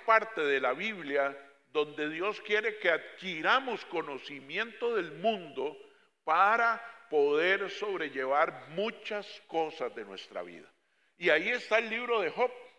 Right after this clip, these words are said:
Entonces, cuando nosotros vivimos situaciones como las que vamos a ver que vive Job, es una temporada de ambigüedad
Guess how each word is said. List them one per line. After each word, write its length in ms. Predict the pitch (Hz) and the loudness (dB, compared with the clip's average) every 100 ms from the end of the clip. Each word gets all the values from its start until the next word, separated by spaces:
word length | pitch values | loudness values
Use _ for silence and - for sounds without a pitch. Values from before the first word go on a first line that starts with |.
| _ _ _ _ _ | _ _ _ _ _
Entonces, 840 | 170 151 - 254 233 - 147 135 - - _ _ | -8 -6 -2 0 -2 -2 -2 -2 -8 -20 _ _
cuando 800 | 165 170 170 165 165 156 139 - - - - | 2 2 0 0 2 2 2 -4 -16 -20 -8
nosotros 680 | 170 151 - 240 240 254 202 | -6 -4 0 0 0 -8 -6
vivimos 520 | 208 220 240 233 - | -4 -2 -4 -6 -6
situaciones 1040 | - 190 - 156 139 - 220 240 214 156 | -4 -4 -2 -2 -2 -2 0 0 0 -4
como 240 | - 147 131 | -6 -4 -2
las 220 | 127 - | -2 -2
que 80 | 123 | -2
vamos 340 | 123 170 202 | -2 -2 -4
a 100 | 190 | -2
ver 280 | 196 190 - | 0 0 -2
que 120 | 135 | -6
vive 280 | 139 185 220 | -4 -4 -4
Job, 280 | 175 160 214 - - _ _ - _ | -4 0 0 -2 -20 _ _ -20 _
es 320 | - 196 208 | 0 2 2
una 260 | 220 220 233 | -2 0 -2
temporada 1300 | - 202 180 170 - 175 160 190 226 185 147 160 160 - - _ _ | 0 0 0 -8 -4 0 4 6 8 8 6 4 0 -8 -20 _ _
de 220 | 160 170 160 | 0 4 4
ambigüedad 960 | 156 151 165 139 139 151 175 147 95 | 2 -2 -6 0 4 8 8 6 0